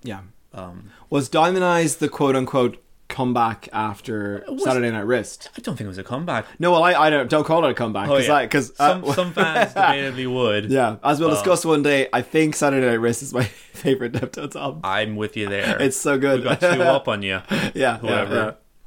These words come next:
Speaker 1: yeah.
Speaker 2: Um, but yeah, no, they, they just started, uh, uh, like, really involving, um, um, a bit of Terry Date's genius.
Speaker 1: Yeah.
Speaker 2: Um, and then, of course, I think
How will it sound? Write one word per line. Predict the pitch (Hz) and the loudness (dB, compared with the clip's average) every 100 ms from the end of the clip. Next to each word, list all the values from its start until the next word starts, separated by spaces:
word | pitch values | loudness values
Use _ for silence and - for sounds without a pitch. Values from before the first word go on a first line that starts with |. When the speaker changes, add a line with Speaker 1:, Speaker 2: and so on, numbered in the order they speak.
| - | -2
Speaker 1:
yeah. | |
Speaker 2:
Um, | 101 98 101 95 95 - - - | 0 0 -2 -4 -10 -20 -20 -14
but | - 180 | -8 -2
yeah, | 202 | -2
no, | 170 160 | 0 0
they, | 135 135 | 0 -2
they | 127 | -2
just | 120 139 - | -4 -4 -4
started, | - 120 117 113 | -4 -4 -4 -2
uh, | 110 101 101 98 _ _ _ _ _ _ _ - | 0 0 -2 -6 _ _ _ _ _ _ _ -16
uh, | - _ - | -16 _ -16
like, | 127 107 98 - | -10 -10 -10 -14
really | 123 110 110 110 113 - | -14 -10 -8 -6 -8 -8
involving, | 107 98 92 95 98 98 101 110 | -8 -6 -4 -4 -6 -8 -10 -10
um, | 95 92 92 90 _ _ - _ _ - | -10 -8 -12 -16 _ _ -20 _ _ -18
um, | 101 95 92 87 92 - _ _ _ _ _ _ _ | -12 -8 -8 -10 -16 -20 _ _ _ _ _ _ _
a | 117 | -8
bit | 107 117 | -6 -6
of | 113 | -4
Terry | 117 110 | -4 -2
Date's | 107 101 | -4 -6
genius. | - 107 107 110 - - _ _ _ _ _ | -6 -4 -4 -6 -10 -14 _ _ _ _ _
Speaker 1:
Yeah. | - 117 107 | -12 -10 -6
Speaker 2:
Um, | 98 95 95 95 _ _ _ _ _ _ _ - | -4 -4 -6 -12 _ _ _ _ _ _ _ -16
and | 98 | -10
then, | 98 92 | -8 -8
of | |
course, | - 98 - - | -8 -10 -10 -18
I | |
think | - 95 92 - | -12 -12 -12 -18